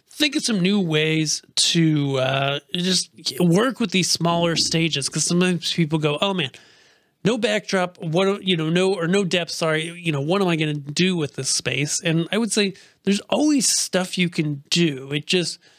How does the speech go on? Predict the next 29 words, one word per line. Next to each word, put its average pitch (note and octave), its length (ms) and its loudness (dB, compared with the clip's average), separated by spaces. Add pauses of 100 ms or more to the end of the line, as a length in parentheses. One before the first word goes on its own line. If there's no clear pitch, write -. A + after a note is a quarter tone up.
(480)
it, G3+ 220 -2 (400)
you G3 160 4
definitely C#4 300 0
wanna A#3 160 0
think F3+ 240 0
out D3+ 120 -2
the C#3+ 60 -14
box C#3+ 480 -4
and, F#3 240 -2
and G3+ 160 0
have G#3 140 0
a G3+ 40 -6
good G3+ 140 -2
plan G#3 300 0
in G#3+ 120 -2
ahead G#3+ 200 -2
of B3 80 -6
time. D#3 200 -2
And D#3+ 80 0
I D#3 40 2
hope F#3 180 0
this E3+ 180 0
podcast D#3 580 -2
has E3 160 -2
helped D#3 340 -2
you E3+ 80 4
to F3 180 0
do F3 480 2
so. - 320 0